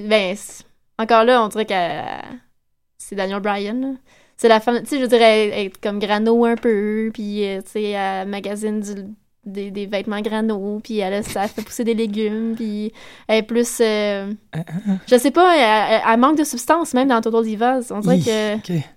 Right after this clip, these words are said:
Speaker 1: j-, il manque vraiment de, de croquant, là.
Speaker 2: Ouais.
Speaker 1: Tu sais, Nikki est vraiment solide sur ses pattes, puis tu sais vraiment... Tu sais, il y a, il y a pas de masque du tout. Tu vois Nikki, tu sais exactement à quoi elle a, à qui, à, à qui t'as affaire. Elle,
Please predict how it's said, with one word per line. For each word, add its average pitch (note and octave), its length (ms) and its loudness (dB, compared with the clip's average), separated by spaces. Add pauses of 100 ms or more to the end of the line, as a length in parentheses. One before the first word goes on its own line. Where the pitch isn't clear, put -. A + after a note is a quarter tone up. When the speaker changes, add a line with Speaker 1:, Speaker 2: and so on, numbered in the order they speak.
(640)
Speaker 1:
j-, - 260 -18
il A3 80 0
manque A3 240 0
vraiment A#3+ 560 4
de, G3 280 -6 (480)
de G#3 120 -6
croquant, A3 500 -4
là. G#3 140 -6 (340)
Speaker 2:
Ouais. E3+ 240 6 (320)
Speaker 1:
Tu - 80 0
sais, C4+ 60 6
Nikki C4 540 6
est G3 240 0
vraiment A#3 580 4
solide A3+ 360 2
sur A3 140 -4
ses A3 160 0
pattes, A3 380 0
puis G#3 120 -8
tu - 240 -12
sais G#3+ 220 -4
vraiment... G#3+ 640 0
Tu - 60 -14
sais, B3 80 -2
il A3 40 0
y - 40 4
a, G#3 200 0
il F#3+ 140 -10
y G#3 60 0
a G3+ 60 -4
pas B3+ 180 4
de B3 60 4
masque A#3 280 2
du G3+ 120 -6 (120)
tout. G3 200 -10 (520)
Tu - 100 -10
vois A#3 120 6
Nikki, A#3 340 2
tu B3 60 -10
sais - 140 -6
exactement A#3+ 440 0
à B3 60 2
quoi A#3+ 140 2
elle A3+ 60 4
a, G3+ 180 0
à G#3 80 -2
qui, A#3 180 -4
à, G3+ 220 2
à G3 80 -2
qui A3+ 100 -6
t'as G#3 160 0
affaire. A3 460 0
Elle, F#3 200 -4